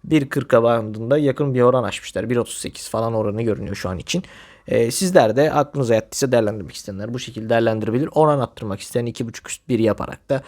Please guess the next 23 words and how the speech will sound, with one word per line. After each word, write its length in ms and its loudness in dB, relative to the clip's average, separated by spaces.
oranları 500 0
daha 200 4
da 100 -4
yukarıya 380 -4
çekmek 360 -10
isteyen 280 -8
çekebilir 540 0
sevgili 360 2
dostlar. 400 2
Evet 240 6
arkadaşlar, 560 6
herkese 680 4
bol 220 0
şanslar 600 4
diliyorum. 600 4
Günün 480 -2
en 200 -2
ideal, 420 -4
en 180 -2
sağlam 400 -4
tercihli 480 -2
Avrupa 440 4
kuponunu 560 -2